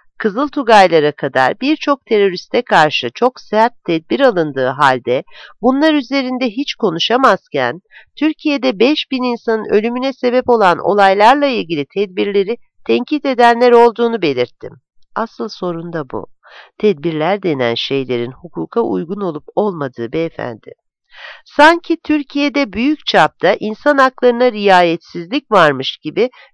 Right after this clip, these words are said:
bir hadise şekline getiriliyor. Bu sözler söylenirken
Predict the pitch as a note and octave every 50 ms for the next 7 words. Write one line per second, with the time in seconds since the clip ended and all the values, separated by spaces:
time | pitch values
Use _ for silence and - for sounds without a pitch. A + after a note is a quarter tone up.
0 | _ G3+ B3+ C#4 C4+ A#3+ C4 C4 C4 B3+ B3 B3+ - - D4 C4+ - - C#4 B3+
1 | _ - B3 C4 C4 A#3+ F#3 F#3 E3+ - - C#3 C3+ B2+ B2 B2 A#2+ G#2 D#2 -
2 | - _ _ _ _ - A3 A3 - - - F#3 F3 C#3+ B2+ C3 B2 A#2+ - -
3 | - A#2 A#2 A2+ A#2+ A#2+ A#2 A#2 G#2+ - _ - B2+ C#3 F3